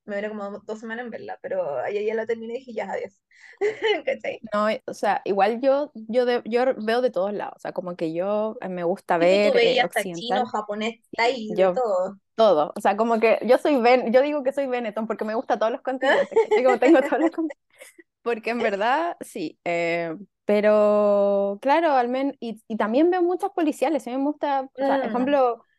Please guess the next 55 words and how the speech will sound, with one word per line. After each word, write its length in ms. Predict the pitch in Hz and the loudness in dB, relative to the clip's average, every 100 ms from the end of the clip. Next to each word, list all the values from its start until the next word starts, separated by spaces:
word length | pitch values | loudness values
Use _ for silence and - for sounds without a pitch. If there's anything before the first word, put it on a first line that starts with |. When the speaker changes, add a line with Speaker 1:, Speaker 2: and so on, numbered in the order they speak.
| _ _ _ | _ _ _
Speaker 2:
me 140 | 233 214 | -2 -2
gusta 280 | 254 320 | 0 2
ver 140 | 262 262 | 4 4
mucho 360 | 262 269 285 | 2 0 2
las 200 | 262 233 208 | 2 0 -2
nórdicas, 600 | 233 302 311 302 311 - | -2 -2 -2 -4 -6 -8
que 120 | 277 | -8
son 200 | 285 277 | -6 -6
los 120 | 277 | -4
pol-, 280 | 254 247 247 | -4 -4 -2
que 140 | 285 285 | -2 0
polic-, 280 | 269 208 214 | -2 -2 -4
Speaker 1:
Sí. 120 | 208 196 | -6 -4
Speaker 2:
las 280 | 220 208 - | -2 -2 -2
series 260 | 254 302 | 0 0
policiales 400 | 277 208 247 330 | -2 -2 -2 -2
son 120 | 294 233 | -4 -8
súper 220 | 262 277 | -8 -8
buenas. 260 | - - _ | -12 -16 _
Speaker 1:
Son 100 | 247 | -6
súper 260 | 226 254 254 | -2 2 2
buenas. 300 | 233 214 214 | 2 2 0
Speaker 2:
Em, 300 | 202 196 185 - _ _ _ _ | -2 -6 -10 -14 _ _ _ _
co-, 280 | 240 220 _ - | -6 -6 _ -6
como 240 | - 226 214 | -2 0 0
que 60 | |
hasta 340 | 220 220 214 190 | 0 2 4 4
el, 180 | 196 - | 2 0
el 140 | 214 202 | -2 -2
lugar 300 | 202 240 453 494 | 0 2 0 0
te 80 | 302 | 0
ayuda 460 | 269 269 277 240 233 | 2 2 0 0 -4
al, 300 | 233 233 - | -4 -6 -6
a 180 | 226 214 | -6 -6
ambientar 400 | 214 214 240 240 | -8 -4 -2 -2
todo. 260 | 240 233 220 | -2 0 -2
Speaker 1:
Sí. 140 | 208 | -2
Speaker 2:
Em, 680 | 202 208 196 190 190 190 185 _ _ _ - | 0 4 4 2 -2 -12 -14 _ _ _ -4
y 220 | 214 226 | -2 0
las, 180 | 254 - _ | 0 -2 _
y 180 | 208 190 | -2 0
obviamente 420 | 208 233 247 269 | 2 0 0 0
me 100 | 262 | 0
gusta 260 | 226 - 254 | -2 -4 -4
este 180 | 226 | -2
estilo, 540 | 240 - 233 254 262 262 | -4 -4 -6 -2 -2 -4
también 320 | 214 196 202 | -6 -6 -8
me 100 | 214 | -8
llamaba 240 | 220 226 | -6 -6
la 60 | 233 | -4
atención, 560 | 240 240 - 208 220 240 | -2 -4 -4 -4 -4 -6
que 100 | 196 | -10
era 80 | |
muy 160 | 185 196 | -10 -10
distinto. 580 | 208 - 226 226 233 | -10 -6 -6 -4 -6